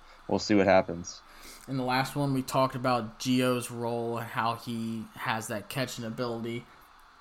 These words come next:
Speaker 2: Five and a half. It's not quite at McKissick number in targets.
Speaker 1: Yeah.
Speaker 2: Five and a half catches for Gio. You taking the over or under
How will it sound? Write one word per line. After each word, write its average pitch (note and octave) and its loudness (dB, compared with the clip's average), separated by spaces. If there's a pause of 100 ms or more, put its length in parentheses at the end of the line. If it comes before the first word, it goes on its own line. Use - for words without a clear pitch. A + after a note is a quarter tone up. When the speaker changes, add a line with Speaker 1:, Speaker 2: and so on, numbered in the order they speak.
(260)
Speaker 2:
Five C#3+ 8
and D3+ 0
a C#3+ 0
half. A#2+ 0 (140)
It's - -8
not C3+ -2
quite C3 -2
at B2+ 0
McKissick B2+ -6
number A#2 -4
in A2+ -6
targets. G#2 -6 (240)
Speaker 1:
Yeah. F2+ 0 (120)
Speaker 2:
Five C3+ 4
and C#3+ -2
a - -4
half C#3 0
catches C3 -4
for C3 -6
Gio. A#2 -4
You G#2+ -8
taking A2 -10
the G#2 -10
over A2+ -8
or G2+ -8
under G2 -12